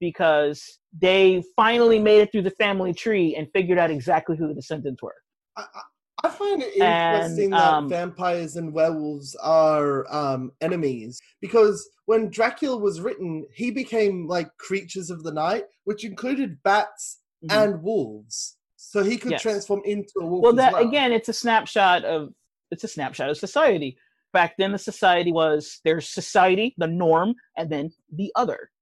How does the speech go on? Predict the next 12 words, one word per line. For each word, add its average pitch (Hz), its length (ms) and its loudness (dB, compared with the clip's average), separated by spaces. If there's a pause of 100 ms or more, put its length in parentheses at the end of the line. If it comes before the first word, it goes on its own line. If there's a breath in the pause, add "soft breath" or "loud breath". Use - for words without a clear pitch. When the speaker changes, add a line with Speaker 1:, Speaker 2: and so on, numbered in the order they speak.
(140)
Speaker 1:
So 180 140 -2
yeah, 175 260 2
both 156 300 -2 (100)
bats 147 380 -4
and 185 260 -4
wolves, 131 540 -8 (200)
they 147 180 0
were 151 280 2
the 170 260 -4
other. 196 360 -2
So 143 180 -4
they 135 320 -4